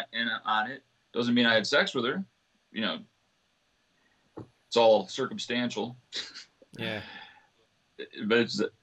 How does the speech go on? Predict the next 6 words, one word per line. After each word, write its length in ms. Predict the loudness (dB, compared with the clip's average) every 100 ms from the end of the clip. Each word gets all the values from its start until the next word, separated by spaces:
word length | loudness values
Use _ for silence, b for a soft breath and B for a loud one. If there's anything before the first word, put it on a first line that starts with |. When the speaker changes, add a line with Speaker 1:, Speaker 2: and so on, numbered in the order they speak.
| _ _ _ _ _ _ _ _ -4
Speaker 1:
it 440 | 0 2 4 4
just 160 | 4 4
makes 240 | 4 4
me 100 | 0
think, 360 | 2 2 2 4
like, 340 | 4 4 -2